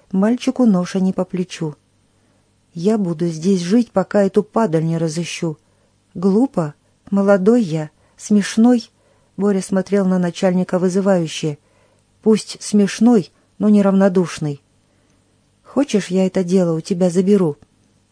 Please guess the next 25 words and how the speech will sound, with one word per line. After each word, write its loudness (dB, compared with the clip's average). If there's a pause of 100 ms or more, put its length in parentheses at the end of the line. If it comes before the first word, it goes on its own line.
(240)
«Десять -2
лет. 0 (520)
Девочке 0
было 2
десять -2
лет». 0 (460)
Боря 0
опустился -6
на -2
диван. -4 (720)
Осмотр 0
проводил 2
Гуров. -4 (460)
Крик, -2
вопль 0
матери -2
Боря 2
тоже 0
не 2
слышал. -4 (420)
У -4
него 4
имелись 2
лишь -2
фотографии. -4